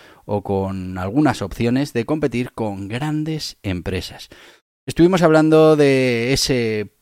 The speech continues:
esa primera herramienta del marketing digital que teníamos que conocer, que era el seo. Bueno, lo introdujimos, dijimos de qué iba y la importancia que tenía. Bueno, pues hoy tenemos que seguir adentrándonos en esto del seo.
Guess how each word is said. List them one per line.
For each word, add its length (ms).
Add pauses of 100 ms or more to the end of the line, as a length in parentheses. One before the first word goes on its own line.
(120)
esa 220
primera 320
herramienta 460
del 100
marketing 320
digital 340
que 100
teníamos 360
que 100
conocer, 380
que 60
era 100
el 80
seo. 340 (1120)
Bueno, 280
lo 140
introdujimos, 580
dijimos 600
de 160
qué 120
iba 280 (320)
y 140
la 100
importancia 880
que 120
tenía. 340
Bueno, 220
pues 140
hoy 180
tenemos 440
que 400
seguir 340
adentrándonos 720
en 80
esto 240
del 140
seo. 340